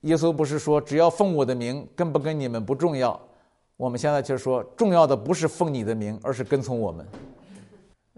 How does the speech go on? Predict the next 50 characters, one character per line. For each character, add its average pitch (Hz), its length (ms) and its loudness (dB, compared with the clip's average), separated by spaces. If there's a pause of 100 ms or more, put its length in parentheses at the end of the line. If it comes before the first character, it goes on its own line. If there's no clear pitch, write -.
(180)
说 247 200 4
奉 247 220 2
你 202 80 2
的 175 100 4
名， 185 220 -2
大 285 120 4
家 269 100 6
都 294 120 6
奉 285 160 8
你 220 80 4
的 180 120 4
名， 165 280 -2
但 226 140 0
是 233 80 -4
却 247 100 0
不 220 120 0
加 233 160 6
入 226 100 4
我 190 80 8
们 156 100 2
这 185 60 2
个 180 80 2
宗 180 180 -2
派， 170 240 0
那 156 200 -4
怎 123 100 -8
么 101 60 -6
行？ 92 200 -12 (1800)
有 147 140 4
人 160 160 2
说 175 300 8 (280)
耶 175 260 6
稣 165 440 2 (140)
结 139 340 0
交 151 300 6
朋 107 320 -8
友， 123 220 -4 (380)
宗 160 320 -2
教 147 300 0
制 135 260 -6
造 110 200 0
敌 98 180 -8
人， 101 220 -8 (480)
这 139 100 -6
话 123 180 -2
有 98 120 -2
一 104 60 -4
定 104 180 -8
道 92 160 -6
理。 82 180 -10